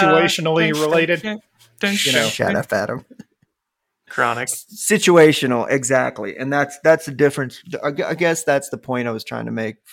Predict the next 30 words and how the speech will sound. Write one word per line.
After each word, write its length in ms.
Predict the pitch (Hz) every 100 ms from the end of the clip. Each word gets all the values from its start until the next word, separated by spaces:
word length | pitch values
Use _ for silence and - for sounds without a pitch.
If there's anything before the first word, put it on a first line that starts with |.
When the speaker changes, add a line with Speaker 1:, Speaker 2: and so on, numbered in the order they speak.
| _ _ - _ _ - _
Speaker 3:
for 100 | 143
people 260 | 196 175 151
that 120 | 147
don't 220 | 143 135
understand, 560 | 127 120 - 120 117 117
'cause, 200 | 123 139
you 80 |
know, 360 | 135 120 117 113 _ _ _
there 120 | 196 208
are 60 |
people 300 | 160 160 147
that 100 | 135
I 100 | 131
know 160 | 127 123
listen 280 | 123 123 120
to 40 | 120
me 140 | 113
talk 280 | 120 104 110
and 120 | 110
get 100 | 107
mad 240 | 95 95
at 100 | 92
me 80 | 76 -
and 100 | - -
go, 140 | 69
"Jesus 380 | - 101 - -
Christ, 320 | - - -
this 140 | - -
fucking 340 | - - -
guy 380 | 73 73 69